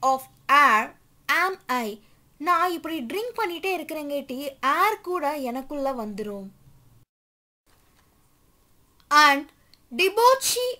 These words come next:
of dew. பனினால என்னால கண்ட்ரோல் பண்ணவே முடியல, அதனால நான் இந்த லிக்வரை எடுத்துக்கிறேன் எனக்காக. இந்த லைன்ல டிபோச்சி அப்படிங்கிற வேர்ட்க்கு மீனிங் என்னன்னா,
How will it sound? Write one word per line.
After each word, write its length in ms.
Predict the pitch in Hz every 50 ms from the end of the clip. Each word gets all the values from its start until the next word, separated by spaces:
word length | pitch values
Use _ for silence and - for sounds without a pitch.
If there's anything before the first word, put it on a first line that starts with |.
| _ -
of 340 | 277 269 277 285 339 339 - - - - 202 185 233
dew. 260 | 254 254 240 226 220 220 _ _ _ _ _ _ _ _ _ _ _ _ -
பனினால 1000 | 392 381 427 480 554 587 587 523 453 370 359 359 349 320 285 285 294 302 - -
என்னால 640 | 285 285 294 320 339 359 370 381 359 302 320 330 -
கண்ட்ரோல் 480 | 277 254 262 285 277 349 370 381 370 -
பண்ணவே 340 | 277 240 240 247 247 262 277 277 254 240
முடியல, 480 | 226 214 220 214 214 214 208 202 202 - - - _ _
அதனால 680 | - 262 269 311 320 339 349 359 370 339 311 311 330 330
நான் 400 | 285 269 269 285 320 339 311 269 262
இந்த 340 | 269 269 247 247 262 285 -
லிக்வரை 560 | 247 233 277 285 - 349 349 330 269 254 269 277 247 214
எடுத்துக்கிறேன் 440 | 214 - - 220 233 226 233 233
எனக்காக. 680 | 208 202 208 208 208 220 202 202 196 190 202 202 202 - - _ _ _ _ _ _ _ _ _ _ _ _ _ _ _
இந்த 280 | - 370 440 508 554 571 494 403 339
லைன்ல 400 | 302 285 302 330 339 320 277 226 226 277 - - _ _ _ _ - 233
டிபோச்சி 540 | 381 381 403 480 508 523 523 523 - 480 508 494 440
அப்படிங்கிற 380 | 339 247 233 311 320 320 330 330 285 214 233
வேர்ட்க்கு 360 | 254 277 - - - - 330 262 214
மீனிங் 300 | 233 262 269 269 285 269 247 214
என்னன்னா, 340 | 214 220 208 202 190 190